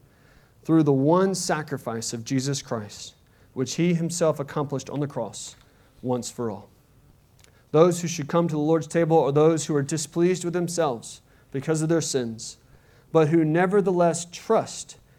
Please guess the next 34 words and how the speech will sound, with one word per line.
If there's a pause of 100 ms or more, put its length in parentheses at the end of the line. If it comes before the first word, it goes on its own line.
(200)
that
their
sins
are
pardoned (480)
and
that
the
remaining
weakness
is
covered (460)
by
the
suffering
and
the
death
of
Christ, (580)
and
who
also
desire
more
and
more
to
strengthen
their
faith (360)
and
to
lead